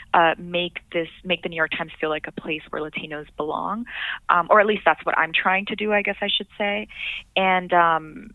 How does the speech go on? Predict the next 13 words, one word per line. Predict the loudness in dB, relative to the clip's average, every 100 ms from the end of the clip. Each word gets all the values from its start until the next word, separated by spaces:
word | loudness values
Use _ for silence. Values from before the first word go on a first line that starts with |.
| -6
a-, | -4 -2
and | -2
I | -2
think | -6 -6
it | -8
just | -10 -10
takes | -8 -8 -10 -8
time. | -6 -6 -8
You | -4
know, | -4
it's | -4 -6 2
tough. | 2 2 -6 -2
Um, | 2 2 0 -6